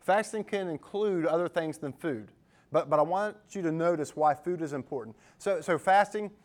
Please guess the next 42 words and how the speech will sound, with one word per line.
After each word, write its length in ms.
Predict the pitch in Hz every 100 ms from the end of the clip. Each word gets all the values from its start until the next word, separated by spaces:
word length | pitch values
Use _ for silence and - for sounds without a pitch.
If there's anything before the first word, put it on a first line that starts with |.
| _ _ -
uh, 220 | 147 120 104
you 140 | 123 175
can 140 | 180
fast 360 | - 180 180 -
from 200 | 175 143
a 40 |
hobby. 440 | - 156 170 208 208 _ _ _ _ _ _ -
I, 320 | 143 160 156 165
I've, 160 | 151 151
I've 280 | 170 147
he-, 180 | 151 156
met, 300 | 175 170 165
um, 200 | 147 135 120 -
it 80 | 156
was 160 | 165 139
a 80 | 127
husband 360 | 196 - 180
that 120 | 156
was 260 | 139 131 - 143
in 160 | 135
love 240 | 147 180 143
with 100 | -
softball, 560 | 180 165 - 123 127 - _ -
and 80 | 135
the 60 |
softball 440 | - 175 180 175 156
would 100 | 143
take 220 | 175 165
him 260 | 156 143 127 _ _ _ _ -
across 340 | 180 175 170
the 320 | 165 147 131 135
nation 540 | 175 185 - 127 143 - _ _
every 260 | 151 165 160
weekend, 420 | 160 185 165 147
and 120 | 143
he 120 | 147 139
saw 300 | 180 175 165
the 140 | 135
cost 380 | - 190 180 160
that 100 | 147
it 100 | 139
was, 380 | 139 127 -